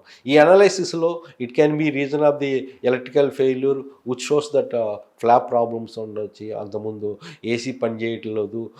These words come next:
అంతకుముందు ఎంటర్టైన్మెంట్, ఆ, కా-, టోటల్గా on board ఎంటర్టైన్మెంట్ సిస్టమ్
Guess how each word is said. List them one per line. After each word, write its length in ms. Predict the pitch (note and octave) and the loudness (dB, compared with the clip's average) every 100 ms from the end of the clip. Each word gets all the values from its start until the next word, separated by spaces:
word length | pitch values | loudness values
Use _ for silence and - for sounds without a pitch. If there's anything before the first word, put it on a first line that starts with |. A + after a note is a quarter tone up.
| - G#2+ | -18 -12
అంతకుముందు 360 | G#2+ G#2+ A2+ | -8 -6 -4
ఎంటర్టైన్మెంట్, 760 | A2 A#2 B2+ B2+ B2 A#2+ A#2 A2+ A2 G2 | -4 -2 -2 -2 -2 -4 -4 -6 -8 -6
ఆ, 340 | G#2+ G2+ G2 F#2 - _ - | -6 -4 -4 -8 -18 _ -2
కా-, 760 | A#2+ A#2 A2 G#2+ G#2 G#2 G#2 G#2+ B2 | 0 0 -2 -6 -8 -12 -16 -8 0
టోటల్గా 440 | A#2+ A2+ A2 A2 | 0 0 0 0
on 440 | G#2 G2 G#2+ A#2+ | -2 -4 -2 -4
board 400 | A#2+ A#2 A2+ A2 | -2 -2 0 -2
ఎంటర్టైన్మెంట్ 720 | G2+ G#2+ G#2 A#2 A#2 A#2 A2 - | -4 -8 -10 -6 -4 -4 -4 -6
సిస్టమ్ 300 | A2 - | -10 -8